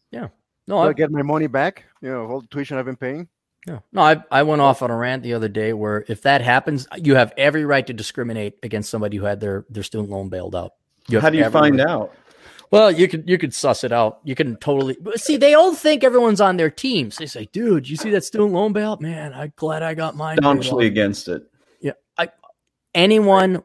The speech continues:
Speaker 1: with a brain and self-respect is, because you're bailing out the parasites. Um,
Speaker 3: Hmm.
Speaker 1: but I, I would, I might even go so far as to hack the accounts,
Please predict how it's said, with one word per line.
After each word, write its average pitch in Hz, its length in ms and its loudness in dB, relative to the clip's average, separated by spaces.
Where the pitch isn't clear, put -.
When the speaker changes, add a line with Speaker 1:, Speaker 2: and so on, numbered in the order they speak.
Speaker 1:
with 156 260 2
a 135 60 0
brain 147 360 2
and 123 100 -4
self-respect 127 720 -2
is, 95 180 -10
because 117 320 -8
you're 113 80 -4
bailing 120 360 -4
out 104 140 -6
the 107 60 -20
parasites. - 720 -10
Um, 90 60 -20
Speaker 3:
Hmm. 98 300 -8
Speaker 1:
but 127 180 2
I, 135 220 0
I 143 200 -2
would, 131 340 -4
I 285 180 4
might 302 240 4
even 180 220 2
go 151 240 6
so 151 200 0
far 135 500 0
as 117 140 -6
to 107 120 -12
hack 123 320 -6
the 113 160 -10
accounts, - 680 -12